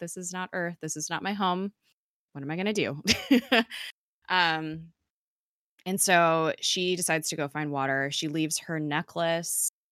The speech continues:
um, on some rocks, and she makes these rocks, uh, point, um, like an arrow in the direction that she walks. And she's talking to herself, and we are at ninety-nine hours. She talks about how, um,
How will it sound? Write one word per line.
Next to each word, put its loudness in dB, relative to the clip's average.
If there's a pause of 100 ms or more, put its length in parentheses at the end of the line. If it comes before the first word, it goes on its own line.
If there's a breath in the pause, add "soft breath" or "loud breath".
(340)
um, -2
on -2
some -4
rocks, 2
and -4
she 0
makes -4
these -4
rocks, 2 (100)
uh, 0
point, -4 (120)
um, -6
like -4
an -6
arrow 4 (240)
in -2
the -2
direction -2
that -2
she -2
walks. 0 (340 soft breath)
And -4
she's -2
talking -6
to -4
herself, -4
and -4
we -2
are -2
at -2 (100)
ninety-nine -2
hours. 0
She -6
talks -4
about 0
how, 2
um, -2